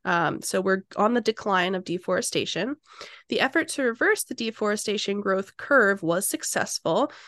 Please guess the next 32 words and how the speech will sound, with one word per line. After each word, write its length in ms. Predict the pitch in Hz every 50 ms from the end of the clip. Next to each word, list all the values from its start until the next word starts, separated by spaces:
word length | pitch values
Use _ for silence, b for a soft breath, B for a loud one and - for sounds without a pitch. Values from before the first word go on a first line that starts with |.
| B B B -
and 360 | 208 202 196 196 208 202 - - -
the, 300 | 214 202 196 190 190 - -
um, 260 | 180 180 180 185 196
Secretary 680 | - - 247 247 - 262 254 - - 220 214 214 220 -
of 120 | 202 202
Deforestation 1040 | 214 208 208 - - 208 196 190 202 - - 196 180 190 - 180 170 175 175 208 - B B B B
said 300 | - - - 202 190 202
that 120 | 240 - 202
more 220 | 208 226 247 247
resources 640 | 247 233 226 - - 214 208 214 214 - 208 202 185
are 60 | 180
being 260 | 196 185 170 175 185 -
allocated 580 | 233 240 247 240 240 - - 175 175 175 160 -
to 120 | - 156
fighting 560 | - - - - 247 269 302 294 240 208 -
illegal 400 | - 202 190 185 180 180 180 175
deforestation 920 | 185 165 165 - - 190 175 185 185 - - 170 175 - - 175 165 185 190 B B B B B
by 140 | 180 180 190
people 260 | - 233 226 214 214
taking 320 | - - 202 208 185 175 170
over 160 | 165 170 180
land 400 | 220 233 226 226 214 214 220 202
and 220 | 156 160 160 160
raising 400 | 185 190 202 208 - 196 202 196
it, 180 | 190 190 185 - B B B B 196
and 100 | 202 -
fines 540 | - 202 185 180 180 175 175 170 180 - - -
issued 640 | 175 170 - - 190 180 170 165 170 165 - - _ -
to, 400 | - - 170 151 135 110 95 -
um, 460 | - 151 - 85 - - - 202 208 _ _ _
you 100 | - 208
know, 160 | - - 208